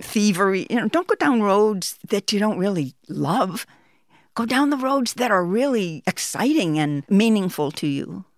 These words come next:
Life can be quite simple, actually.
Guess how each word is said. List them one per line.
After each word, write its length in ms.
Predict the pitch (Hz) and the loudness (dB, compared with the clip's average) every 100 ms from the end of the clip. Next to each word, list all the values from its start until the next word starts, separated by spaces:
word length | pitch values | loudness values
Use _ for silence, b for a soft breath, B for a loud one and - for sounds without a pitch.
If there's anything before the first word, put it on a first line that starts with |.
| _ _ - | _ _ -12
Life 540 | - 202 202 233 - | -2 0 2 0 -2
can 260 | - 233 240 | -4 0 0
be 120 | 208 | 0
quite 400 | - - 214 - | -4 -2 -2 -2
simple, 580 | - - 196 - 294 415 - | -6 -4 -4 -2 -2 -2 -4
actually. 640 | 220 - - 311 302 339 | -6 -6 -2 2 2 2